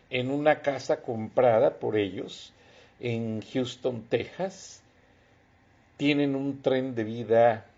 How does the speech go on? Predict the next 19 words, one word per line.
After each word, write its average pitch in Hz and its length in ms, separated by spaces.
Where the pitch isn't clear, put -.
muy, 135 680
muy 135 400
desahogado 107 840
y 113 460
realmente 143 1300
los 113 240
mexicanos 139 1000
están 123 400
empezando 131 880
a 117 120
levantar 113 880
las 165 440
alarmas 143 680
porque 139 280
dicen, 151 440
'Oye, 196 300
no 143 140
es 180 120
posible. 196 800